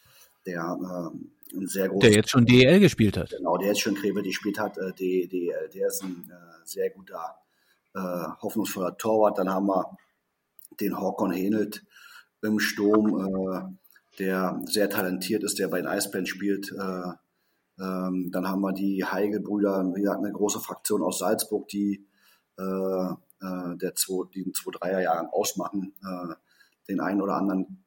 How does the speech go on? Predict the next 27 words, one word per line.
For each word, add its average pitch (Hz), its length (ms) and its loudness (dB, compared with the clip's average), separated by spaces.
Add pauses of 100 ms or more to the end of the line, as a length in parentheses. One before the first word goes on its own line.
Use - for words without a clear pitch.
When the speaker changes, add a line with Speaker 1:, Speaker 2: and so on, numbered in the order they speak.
(120)
Speaker 1:
Kölner 110 400 4
Jungen 104 360 4
haben 98 140 0
wir 98 80 0
dabei, 92 480 -2
aus 80 260 -6
Mannheim 98 300 0
sind 90 140 -8
auch 95 100 -4
ein 95 60 -6
paar 90 160 -6
dabei. 90 400 -4 (520)
Und 113 200 2
dann 104 100 2
haben 107 160 2
wir 110 60 2
den 104 120 -2
einen 107 240 2
oder 104 140 4
anderen 101 240 0
zweitausendvierer 107 800 0
auch - 160 0
schon 101 220 -2
wieder 98 180 0
im 95 140 0
Blick, 120 320 -4
die, 101 420 0